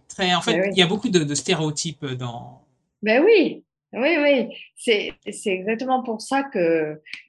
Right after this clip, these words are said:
Speaker 2: ben, l'I A, c'est un enjeu énorme de société, quoi. C'est vraiment énorme.
Speaker 1: Mhm.
Speaker 2: <laughs> Euh, c'est, c'est pour ça que tu as plein de gens, euh,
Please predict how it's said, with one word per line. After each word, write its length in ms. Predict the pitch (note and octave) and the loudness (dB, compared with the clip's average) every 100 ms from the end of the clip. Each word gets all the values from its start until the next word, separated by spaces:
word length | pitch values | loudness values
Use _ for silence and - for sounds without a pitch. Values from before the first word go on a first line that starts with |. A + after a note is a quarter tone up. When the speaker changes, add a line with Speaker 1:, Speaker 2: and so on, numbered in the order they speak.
| - | -2
Speaker 2:
ben, 140 | F3 F#3+ | 0 2
l'I 180 | G#3+ | 2
A, 100 | B3 | 2
c'est 180 | A#3+ A3 | 0 -2
un 120 | F3+ | -2
enjeu 300 | F3+ F3+ G3+ - | -2 -2 -4 -6
énorme 540 | C4 C4+ C#4 C#4 G#3+ | -4 0 2 2 0
de 100 | F3 F3+ | -4 -4
société, 640 | F#3 G3+ - A#3 C#4 C4+ | -6 -10 -8 -2 -2 -2
quoi. 180 | E3 D3 - - _ | -6 -8 -10 -20 _
C'est 100 | F3+ | -4
vraiment 340 | E3+ G#3 A3+ | -2 -4 -4
énorme. 500 | - G#3+ B3 G#3 E3+ F3+ - - - | 0 2 4 4 2 -2 -2 -8 -10
Speaker 1:
Mhm. 440 | D#3+ D#3 E3 D3 C3 | -4 0 0 -2 -6
Speaker 2:
<laughs> 60 | - C4+ B3 A3+ | -6 -8 -2 2
Euh, 120 | F#3 - | 2 0
c'est, 260 | - F#3 | -2 -2
c'est 220 | A3 G3+ F3+ | 0 -2 -2
pour 120 | G#3 | -2
ça 180 | B3 B3 | 0 0
que 180 | G3 | 0
tu 180 | F3+ - | 0 0
as 80 | F3+ | -2
plein 280 | - G#3+ G#3+ | 0 0 0
de 60 | |
gens, 340 | F#3 G#3 A3+ | 0 0 0
euh, 80 | F#3+ | 0